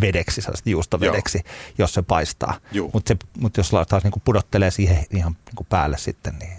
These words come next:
Speaker 2: Kyllä.
Speaker 1: siitähän se to-, to-, toimii tosi hyvin. Aurajuustohan on perinteisesti sellainen, että tällainen niinku suomalaiseen pizzaan kuuluu aina niinku,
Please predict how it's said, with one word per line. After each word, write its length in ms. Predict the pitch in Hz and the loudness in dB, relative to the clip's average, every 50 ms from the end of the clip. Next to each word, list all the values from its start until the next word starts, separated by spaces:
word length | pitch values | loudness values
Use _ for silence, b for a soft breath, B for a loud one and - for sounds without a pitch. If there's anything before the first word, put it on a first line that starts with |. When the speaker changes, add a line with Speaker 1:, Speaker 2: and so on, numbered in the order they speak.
| - _ - - | -18 _ -14 -8
Speaker 2:
Kyllä. 100 | - 85 | -6 -2
Speaker 1:
siitähän 240 | 80 92 80 80 82 | -2 -2 0 0 0
se 100 | - 87 | 0 0
to-, 220 | - - 78 - - - | 0 0 -2 -2 -2 -2
to-, 120 | - - - - - | -2 -2 -2 -2 2
toimii 300 | - 95 92 87 90 87 | 2 2 4 4 2 2
tosi 280 | - 104 92 95 90 | 2 2 2 4 2
hyvin. 200 | 85 92 90 90 B B B B B B | 2 2 2 0 B B B B B B
Aurajuustohan 680 | 151 147 139 131 120 110 104 104 101 - - 107 117 | 4 4 4 4 4 2 2 2 0 2 2 4 4
on 80 | 117 101 | 4 4
perinteisesti 680 | - 127 120 117 107 90 104 95 92 82 92 - - 101 | 2 2 2 2 2 2 2 2 2 2 0 0 0 -2
sellainen, 400 | - - 104 98 92 90 90 92 | 2 2 4 4 4 4 2 0
että 100 | 90 - | 0 0
tällainen 180 | 101 95 92 | 0 2 2
niinku 100 | 92 92 | 0 0
suomalaiseen 680 | 98 - 127 107 98 90 85 80 82 87 - 107 101 95 | 0 2 2 4 4 4 2 2 2 2 2 0 0 2
pizzaan 420 | - - - - - 107 101 104 - | 0 0 0 -2 -2 -2 -2 -2 -4
kuuluu 320 | - 117 107 - - - - | -6 -6 -4 -6 -6 -8 -10
aina 160 | 117 117 107 | -10 -10 -8
niinku, 220 | 101 104 B B | -8 -8 B B